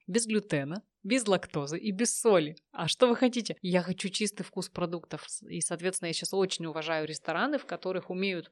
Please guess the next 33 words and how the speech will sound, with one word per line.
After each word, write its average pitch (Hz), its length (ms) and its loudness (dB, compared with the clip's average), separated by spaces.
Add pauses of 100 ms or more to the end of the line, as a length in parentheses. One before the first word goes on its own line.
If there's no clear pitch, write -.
просто 214 480 10
запечь 180 460 0
кусок - 600 -4 (220)
цветной 160 380 -6
капусты 208 640 -8 (100)
или 139 440 -10 (260)
даже 143 320 -8 (160)
обычной 180 500 -4
белокочанной, 165 720 -2
да, 165 180 -4
как-то - 280 -12
его 147 200 -12
там 135 140 -12
в - 40 -18
каком-то - 340 -12
печи - 320 -2
прикольной, 240 640 0 (100)
полить 196 280 4
каким-то 185 420 -4
не 170 120 -2
очень 175 280 -2
навязчивым 156 540 -2
соусом, 220 560 -2
и 151 40 -8
ты 185 120 -4
чувствуешь 190 500 -4
истинный 180 400 -2
вкус 196 320 -8
этого 160 240 -4
продукта, 165 520 -4
насколько 160 400 -6
он 147 100 -6
классный 190 580 0